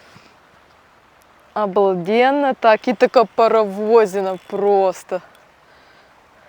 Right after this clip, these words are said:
Клас. Сразу шмигнув, е, під очерет. Чесно, думала, що там йому й хана буде, але витягла.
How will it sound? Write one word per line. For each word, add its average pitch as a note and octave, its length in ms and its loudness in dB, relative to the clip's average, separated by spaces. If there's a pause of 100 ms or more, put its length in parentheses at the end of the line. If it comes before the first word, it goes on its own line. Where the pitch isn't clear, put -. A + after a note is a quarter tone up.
(680)
Клас. E3+ 520 -6 (1000)
Сразу A#3+ 500 4
шмигнув, A#3 760 -2
е, G#3+ 400 4 (140)
під A3 180 0
очерет. A#3 480 2 (1040)
Чесно, C4 380 0
думала, A#3 520 2
що A3 180 -4
там A3 260 0
йому G#3+ 240 -2
й G#3+ 40 -4
хана F#3+ 380 -2
буде, D#3 360 -10 (140)
але G3+ 240 -2
витягла. F3 640 -4